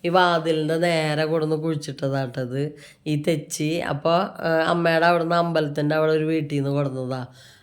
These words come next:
അപ്പൊ അതിവിടെ കുഴിച്ചിട്ടിട്ട് അതിന്മേൽ പൂവുണ്ടായിട്ടുണ്ട് കേട്ടാ. നല്ല ഒരു, ആ, എന്താ പറയുക, ചന്ദനത്തിന്റെ കളഭത്തിന്റെ ഒക്കെ കളറുള്ള ഒരു പൂവ്. ഇത് നമ്മുടെ പുറകിലത്തെ ആ പറമ്പാണ്.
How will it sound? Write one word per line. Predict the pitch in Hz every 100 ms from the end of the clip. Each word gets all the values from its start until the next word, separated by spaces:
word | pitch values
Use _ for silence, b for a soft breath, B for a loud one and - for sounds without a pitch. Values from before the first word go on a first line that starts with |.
| B 151
അപ്പൊ | 156
അതിവിടെ | 156 160 170 165
കുഴിച്ചിട്ടിട്ട് | 180 170 170 147 147 147
അതിന്മേൽ | 151 143 143 156 -
പൂവുണ്ടായിട്ടുണ്ട് | - 156 147 139 135 131 127 127
കേട്ടാ. | 123 127 127
നല്ല | 147 151 175 196 -
ഒരു, | 180 175 190 190 B B B B -
ആ, | 170 165
എന്താ | 160 160
പറയുക, | 165 170 156
ചന്ദനത്തിന്റെ | 156 170 160 156 151 147 156 147 147 156 160 -
കളഭത്തിന്റെ | 170 160 151 147 151 147 160
ഒക്കെ | 160
കളറുള്ള | 160 160 147 139 143
ഒരു | 143
പൂവ്. | 143 147 156 127 - - B B B B B
ഇത് | 185
നമ്മുടെ | 196 190 190
പുറകിലത്തെ | 190 196 185 165 160 147 165
ആ | 165 165 156
പറമ്പാണ്. | 170 160 147 147 147 143 143 185